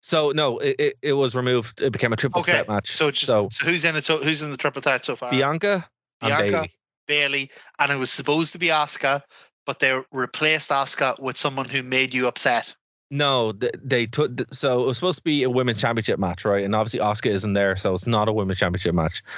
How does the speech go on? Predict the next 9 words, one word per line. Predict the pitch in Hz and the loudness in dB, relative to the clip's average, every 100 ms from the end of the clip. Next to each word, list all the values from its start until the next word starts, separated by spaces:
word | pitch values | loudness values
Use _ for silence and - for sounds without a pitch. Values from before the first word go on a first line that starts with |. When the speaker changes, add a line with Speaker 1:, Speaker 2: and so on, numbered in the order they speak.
| - | -16
Speaker 1:
So | - 113 104 95 | -4 0 2 0
Speaker 2:
Right. | 92 _ - | -4 _ -4
Speaker 1:
they | 107 | -2
just | 107 104 | 0 -2
had | - 107 104 101 - - _ _ | -2 0 0 0 -6 -20 _ _
a | 117 | -4
three-way | - - 113 113 98 95 90 _ _ - | -2 0 2 2 2 0 -4 _ _ -8
with | 101 | -4
Bianca, | 107 117 131 139 135 | 0 0 0 0 0